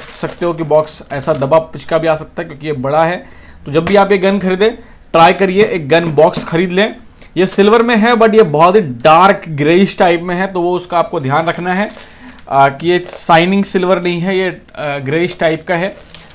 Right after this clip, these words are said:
तो आप ये खरीद सकते हैं, ये थोड़ा powerful है और थोड़ा expensive है। दूसरा model है ये,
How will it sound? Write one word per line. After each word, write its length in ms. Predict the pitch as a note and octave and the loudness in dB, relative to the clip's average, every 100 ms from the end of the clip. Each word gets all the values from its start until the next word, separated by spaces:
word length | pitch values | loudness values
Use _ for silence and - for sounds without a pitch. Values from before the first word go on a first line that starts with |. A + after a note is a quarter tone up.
| - | -8
तो 80 | - | -2
आप 280 | D#3+ E3+ E3+ | 4 4 4
ये 100 | G3 | 0
खरीद 220 | G3 G3+ | 2 0
सकते 280 | G3+ - G#3 | 0 0 0
हैं, 160 | G#3+ | 2
ये 120 | G3 F3+ - | 0 -6 -4
थोड़ा 140 | F3 F3 | 2 2
powerful 480 | F3 E3+ A#3 A3 G3+ | 6 4 4 2 2
है 140 | A3 | 2
और 180 | G#3+ E3+ | 0 -2
थोड़ा 180 | D3 D#3+ - - | 0 0 0 -4
expensive 520 | G#3 - A3+ F#3 F3 | -10 0 2 2 2
है। 160 | C3 A#2 - - - - - - - - - - - | 0 -2 -10 -20 -20 -20 -20 -20 -20 -20 -20 -18 -8
दूसरा 420 | C3+ A#3+ C#4 C4+ | -2 0 4 4
model 280 | B3 B3 A#3 | 6 4 4
है 180 | A#3+ A3+ | 4 4
ये, 400 | D#3+ A3 A#3 | 6 6 4